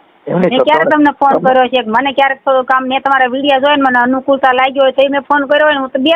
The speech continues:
Speaker 2: ત્રણ દિવસથી કાલ રાતની તમને ફોન કરું છું.
Speaker 1: હા, પણ ઈ પછી ઉપાડતો નથી હું.
Speaker 2: હા,
Speaker 1: આ
Speaker 2: મેં, મેં
Speaker 1: નંબર
Speaker 2: ઈ
Speaker 1: પાસે
Speaker 2: કે
Speaker 1: બીજા
Speaker 2: કામ
Speaker 1: નંબર
Speaker 2: હોય.
Speaker 1: ક્યાંથી ગોત્યા?
Speaker 2: હે?
Speaker 1: આ બીજા નંબર કોની પાસે લીધા?
Speaker 2: આ YouTube-માંથી નંબર લીધો.
Speaker 1: ઠીક, ઠીક. તો ઈ જૂનો વીડિયો જોઈ હોય છે.
Speaker 2: હા.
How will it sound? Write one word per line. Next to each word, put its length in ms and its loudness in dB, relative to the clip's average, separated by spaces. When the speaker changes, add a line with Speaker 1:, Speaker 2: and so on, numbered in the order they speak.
Speaker 2:
ત્રણ 200 0
દિવસથી 240 -6
કાલ 180 -2
રાતની 320 -4
તમને 240 -2
ફોન 240 0
કરું 240 -2
છું. 240 -16
Speaker 1:
હા, 140 0
પણ 160 -4
ઈ 120 0
પછી 300 -2
ઉપાડતો 380 -2
નથી 260 -6
હું. 200 -10
Speaker 2:
હા, 140 2
Speaker 1:
આ 20 0
Speaker 2:
મેં, 200 2
મેં 80 0
Speaker 1:
નંબર 140 2
Speaker 2:
ઈ 40 -2
Speaker 1:
પાસે 260 2
Speaker 2:
કે 60 2
Speaker 1:
બીજા 160 2
Speaker 2:
કામ 100 0
Speaker 1:
નંબર 140 2
Speaker 2:
હોય. 80 -4
Speaker 1:
ક્યાંથી 220 2
ગોત્યા? 340 2
Speaker 2:
હે? 140 -2
Speaker 1:
આ 80 0
બીજા 300 2
નંબર 260 0
કોની 160 0
પાસે 220 -2
લીધા? 240 0
Speaker 2:
આ 100 -4
YouTube-માંથી 680 0
નંબર 300 0
લીધો. 360 -6
Speaker 1:
ઠીક, 240 -6
ઠીક. 240 -10
તો 100 2
ઈ 120 0
જૂનો 300 -2
વીડિયો 340 -2
જોઈ 260 -4
હોય 100 -6
છે. 160 -18
Speaker 2:
હા. 280 -4